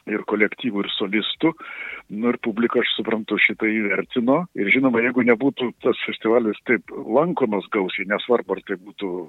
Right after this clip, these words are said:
Alytus, ar, ar, ar aplinkiniai miestai ir miesteliai,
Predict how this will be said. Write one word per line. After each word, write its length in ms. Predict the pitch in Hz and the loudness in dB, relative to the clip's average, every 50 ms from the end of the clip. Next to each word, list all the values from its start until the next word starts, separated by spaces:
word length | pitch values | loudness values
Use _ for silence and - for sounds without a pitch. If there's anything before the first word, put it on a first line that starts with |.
| - 87 90 90 - - - - - - - | -12 -18 -20 -20 -20 -20 -20 -20 -20 -12 -8
Alytus, 500 | 90 98 107 104 117 110 - - 135 - - | -6 -6 0 0 -2 0 2 2 2 2 2
ar, 160 | - 101 98 - | 2 2 2 2
ar, 180 | 90 90 87 85 _ - - - - - - - - | 0 -2 -2 -6 _ -14 -14 -12 -10 -10 -10 -12 -2
ar 220 | - 107 98 104 | 0 2 2 2
aplinkiniai 560 | - - 131 139 131 113 - 120 120 120 117 | 2 4 2 2 2 2 2 4 4 6 6
miestai 360 | 117 120 120 113 - - - 113 | 6 6 4 4 4 0 -2 -2
ir 80 | 107 | 0
miesteliai, 600 | 110 107 98 - - 120 123 135 135 139 139 139 | 0 -2 -2 2 4 6 6 6 6 4 2 2